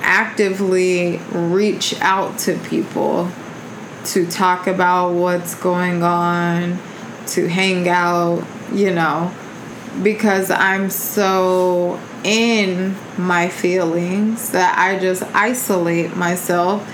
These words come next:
and it's easier to do that than to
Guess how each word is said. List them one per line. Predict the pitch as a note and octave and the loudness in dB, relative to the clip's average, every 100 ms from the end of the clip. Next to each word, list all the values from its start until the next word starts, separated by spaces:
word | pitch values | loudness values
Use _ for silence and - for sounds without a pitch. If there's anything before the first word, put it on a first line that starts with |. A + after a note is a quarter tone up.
| - - - | -12 -14 -4
and | F#3 F#3+ | 0 0
it's | F#3+ F#3 | 0 0
easier | G#3 G3 F#3 F3+ F#3 | 0 2 2 2 0
to | F3 G#3 E3+ | 0 -2 0
do | F3 | 0
that | E3+ F3 G3+ G3 E3 F3+ - - | 2 4 4 4 2 0 -4 -6
than | F3+ F3+ F3 F3 E3+ | -2 0 2 0 -2
to | - F3 E3+ | 0 2 0